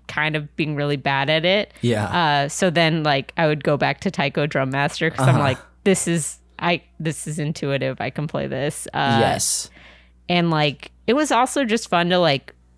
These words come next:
Speaker 1: kinda, like, secretly spy on someone playing that, like, clearly goes there every day after
Speaker 2: Yes.
Speaker 1: school and is just, like, a prodigy. <laughs>
Speaker 2: Yeah.
Speaker 1: Um, yeah.
Speaker 2: That's so cool. Um,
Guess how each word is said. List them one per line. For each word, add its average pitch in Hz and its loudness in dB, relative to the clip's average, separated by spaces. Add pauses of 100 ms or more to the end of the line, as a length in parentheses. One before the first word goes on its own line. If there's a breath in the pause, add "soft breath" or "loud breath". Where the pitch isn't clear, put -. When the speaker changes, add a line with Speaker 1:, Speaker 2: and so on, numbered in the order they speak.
(500)
Speaker 1:
kinda, 160 0
like, 147 -2
secretly - -8
spy 143 -4
on 156 -4
someone 160 -4
playing 160 -2
that, 143 -2
like, 139 -4
clearly 160 0 (180)
goes 147 0
there 151 2
every 151 -2
day 139 -2
after 147 -2
Speaker 2:
Yes. 131 2
Speaker 1:
school 147 2 (120)
and 156 0
is 151 -2
just, 156 -4
like, 147 -4
a 160 -4
prodigy. 170 -2
<laughs> - -20
Speaker 2:
Yeah. 110 -2
Speaker 1:
Um, 139 -2 (380)
yeah. 165 0 (520)
Speaker 2:
That's 151 -2
so 185 0
cool. 185 -2
Um, 117 2